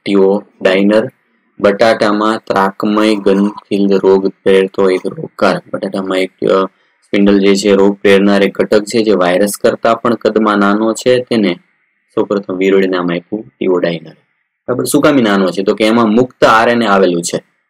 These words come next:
એમાં પ્રોટીન હોતું નથી. વાયરસ અને વિરોઇડ જે છે એમાં તફાવત શું થશે? તો કે વાયરસમાં,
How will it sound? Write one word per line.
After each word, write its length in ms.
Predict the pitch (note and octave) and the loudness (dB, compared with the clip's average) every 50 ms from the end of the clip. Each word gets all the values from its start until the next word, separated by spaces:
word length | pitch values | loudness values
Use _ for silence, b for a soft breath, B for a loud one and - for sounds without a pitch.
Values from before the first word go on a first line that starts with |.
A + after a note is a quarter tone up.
| _ - - | _ -10 -6
એમાં 120 | F#2 F2 | -6 -6
પ્રોટીન 580 | - - G#2 G#2 G#2+ G#2 - - B2+ B2 B2+ B2+ | -2 2 4 4 4 4 2 0 0 2 2 2
હોતું 460 | A2+ G2 G2 G2+ G2 G2 - G#2+ G2 | 0 2 0 0 0 0 -2 -2 0
નથી. 300 | G2 G#2 G2+ G2 - - _ _ _ _ _ _ _ - | 2 0 0 -2 -6 -16 _ _ _ _ _ _ _ -4
વાયરસ 460 | - G2 G2+ G#2 A2 A#2 A#2+ A#2 - A#2 | 0 2 2 2 4 2 2 0 0 -4
અને 140 | A2+ A2 | -2 -2
વિરોઇડ 280 | G#2 G#2 A2 A2 A2 A2 | 0 0 2 2 4 2
જે 220 | G#2 G2+ A2 A2 | 2 4 2 2
છે 120 | G#2 - A#2+ | 2 2 -2
એમાં 180 | A2+ G#2+ G2+ | -2 -2 0
તફાવત 320 | G2 G#2 - - A#2+ A#2+ - | -2 -2 -2 0 -2 -2 0
શું 140 | - C#3+ B2+ | -2 -4 0
થશે? 260 | C3 B2 A#2 A#2 A2 | 0 0 0 0 0
તો 100 | G#2+ G#2 | 0 0
કે 100 | G#2 F#2+ | 0 0
વાયરસમાં, 720 | G2 F#2+ F#2+ G#2 G#2 G#2+ G2+ - A#2 A2+ A#2 A#2+ C3 - | 2 4 4 4 4 2 0 0 0 0 0 0 -2 -4